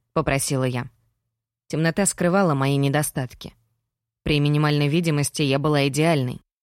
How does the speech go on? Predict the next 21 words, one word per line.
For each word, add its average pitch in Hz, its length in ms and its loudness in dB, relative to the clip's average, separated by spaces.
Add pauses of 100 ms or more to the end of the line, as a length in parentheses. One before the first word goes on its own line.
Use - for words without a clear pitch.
(800)
Но 160 220 2
он 214 120 4
не 220 80 2
пошевелился. 175 840 -2 (600)
Он 156 140 2
раздвинул 156 520 0
мои 147 220 2
ноги 156 320 0
ступней, 147 520 -2
стянул 151 400 -2
мою 147 300 0
юбку. 127 460 -8 (680)
Я 147 160 0
почувствовала, 156 760 0
что 160 200 -2
жировая 151 400 2
складка 180 440 -2
на 147 100 0
животе 143 380 -2
немного 147 400 0
провисла. 139 600 -4